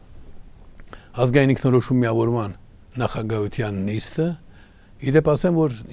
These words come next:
ինձ համար, ը, հաճախ նույնիսկ, նույնիսկ վիրավորական է, երբ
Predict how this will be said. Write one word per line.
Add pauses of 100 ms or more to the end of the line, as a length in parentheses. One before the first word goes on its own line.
ինձ
համար,
ը, (120)
հաճախ
նույնիսկ, (340)
նույնիսկ
վիրավորական
է, (580)
երբ